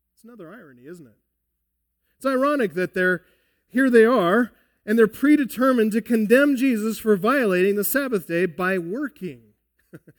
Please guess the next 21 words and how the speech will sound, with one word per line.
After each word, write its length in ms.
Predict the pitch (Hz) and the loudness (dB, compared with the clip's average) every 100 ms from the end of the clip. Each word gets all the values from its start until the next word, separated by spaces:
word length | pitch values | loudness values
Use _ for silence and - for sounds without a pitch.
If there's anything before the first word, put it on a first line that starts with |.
| _ | _
It's 100 | _ | _
hard 160 | 220 160 | -10 -10
to 100 | 151 | -8
identify 480 | 143 160 196 160 151 | -10 -8 -10 -8 -10
at 80 | 170 | -8
what 180 | 196 | -10
point 220 | - 180 143 | -12 -16 -16
Jesus 340 | 170 180 170 | -16 -16 -14
actually 380 | 185 190 175 160 | -16 -14 -14 -14
exerted 520 | 170 151 139 208 202 170 | -14 -16 -8 -6 -6 -14
himself 540 | 165 165 185 156 160 _ _ | -20 -18 -14 -12 -12 _ _
in 240 | 156 151 143 | -18 -12 -2
work, 340 | 214 180 190 _ _ | 0 0 -6 _ _
commanding 500 | - 160 170 - 185 | -18 -12 -8 -8 -8
the 60 | 165 | -8
man 220 | 165 175 | -10 -12
to 40 | |
stretch 300 | 151 - 185 | -14 -12 -12
forth 180 | - 180 | -10 -12
his 140 | 156 147 | -12 -14
arm. 360 | 190 180 190 | -14 -14 -14